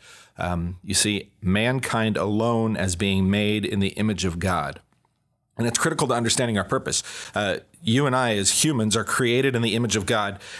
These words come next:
and we're made to reflect what he is like in some way. Uh, you ask the question, why is it that we're drawn to relationship? Why is it that we look for purpose in relationship? Why are we drawn to beauty?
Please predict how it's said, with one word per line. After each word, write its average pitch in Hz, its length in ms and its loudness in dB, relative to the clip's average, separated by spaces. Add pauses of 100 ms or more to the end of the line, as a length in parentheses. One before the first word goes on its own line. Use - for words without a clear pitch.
and 110 160 0
we're 104 100 2
made 127 380 2
to - 120 0
reflect 110 720 0
what 107 160 -4
he 107 220 -2
is 92 140 -2
like 92 480 -2
in 90 140 0
some 95 360 4
way. 85 320 -2 (640)
Uh, - 120 -4 (680)
you 120 100 2
ask 113 140 2
the 110 60 2
question, 117 340 0
why 113 200 2
is 117 160 2
it 117 100 -2
that 117 80 0
we're 110 100 0
drawn 113 380 2
to 104 80 0
relationship? 101 720 0 (560)
Why 101 180 2
is 120 140 2
it 123 240 -4
that 110 220 -2
we 101 220 2
look 104 280 0
for 117 140 -2
purpose - 420 0
in 104 80 2
relationship? 90 500 0
Why 113 120 2
are 127 80 2
we 131 100 2
drawn 120 400 2
to 127 120 -2
beauty? 113 500 0